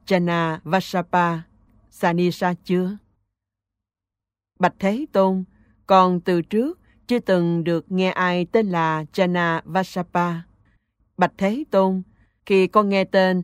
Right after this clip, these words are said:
Chana Vashapa, con có cảm giác râu tóc bị dựng ngược." "Bạch Thế Tôn, con tự nghĩ,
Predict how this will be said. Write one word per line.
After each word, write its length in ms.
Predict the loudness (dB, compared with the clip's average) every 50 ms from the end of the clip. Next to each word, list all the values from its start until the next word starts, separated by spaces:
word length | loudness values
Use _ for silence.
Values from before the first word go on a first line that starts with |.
| -6 _ _ _
Chana 420 | 0 0 2 2 2 2 2 0 0
Vashapa, 760 | -2 -2 -4 -4 -4 -6 -6 -4 _ 0 0 0 0 -2 -6 -12 _ _ _ _ _ _ _ _ _ 0
con 480 | 4 4 4 4 2 0 -2 -2 -4 -4 -2
có 120 | -2 -2
cảm 320 | 0 0 0 0 0 -2 -2
giác 280 | -2 -2 -2 -4 -6 -12 _ _ -2
râu 220 | 0 2 2 2 0
tóc 220 | -4 -6 -8 -8 _ _
bị 140 | 0 0 0
dựng 340 | 2 0 -2 -2 -2 -4 -4
ngược." 260 | -2 -2 -2 -4 -6 _ _ _ _ _ _ _ _ _ _ _ _ _
"Bạch 180 | -2 -2 -2 0
Thế 200 | 0 -2 -2 -2 0
Tôn, 320 | 0 2 2 2 0 -2 -4 -8 _ _ _ _ _ _ _ 4
con 300 | 6 6 6 6 2 0
tự 220 | 0 0 0 0
nghĩ, 440 | 0 -2 -2 0 -2 -2 -4 -8